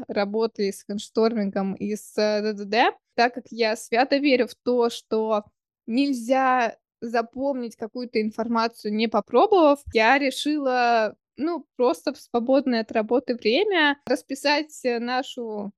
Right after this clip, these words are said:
тогдашнюю систему по тем событиям, которые я могла выделить. Потом просто так совпало, что буквально через несколько месяцев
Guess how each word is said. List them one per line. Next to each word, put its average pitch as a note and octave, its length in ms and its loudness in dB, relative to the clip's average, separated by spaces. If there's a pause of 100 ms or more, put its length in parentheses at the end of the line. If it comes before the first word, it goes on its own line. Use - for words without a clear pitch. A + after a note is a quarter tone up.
тогдашнюю A#3+ 680 2
систему F4 720 2
по C#4 440 2
тем B3+ 340 -10
событиям, B3+ 960 0 (140)
которые A#3+ 580 0
я G#3 300 -2
могла G3 440 -6 (200)
выделить. C#4+ 300 0 (220)
Потом D4 320 0
просто C#4 260 -4
так C4+ 220 -2 (440)
совпало, C#4 680 0
что - 220 -6
буквально B3 520 -2
через A3+ 220 -6
несколько A#3+ 380 -6
месяцев C4+ 500 -4